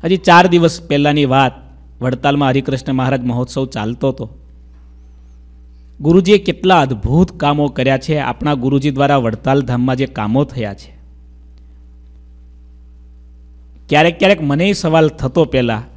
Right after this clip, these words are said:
કે ઠાકોરજી આવું કેમ કરે?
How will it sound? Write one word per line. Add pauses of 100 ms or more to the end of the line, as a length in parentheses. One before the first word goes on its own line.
(1000)
કે
ઠાકોરજી
આવું
કેમ
કરે?